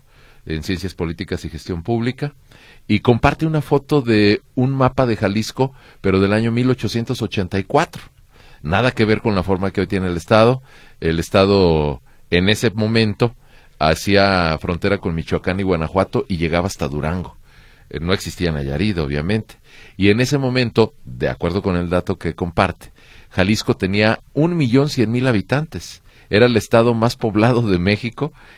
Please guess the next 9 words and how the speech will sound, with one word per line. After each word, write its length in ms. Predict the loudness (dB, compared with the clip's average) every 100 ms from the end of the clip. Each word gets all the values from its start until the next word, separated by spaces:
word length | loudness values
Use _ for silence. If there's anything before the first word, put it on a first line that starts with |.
| -12
y 100 | -2
se 180 | 0
dividía 340 | 2 0 2 2
en 100 | 2
doce 240 | -2 -4
cantones. 680 | -6 -6 -4 -4 -6 -14 -20 -20 -20 -20 -8
Bueno, 260 | -4 -2 2
ya 180 | 2
llovió, 400 | 4 4 2 0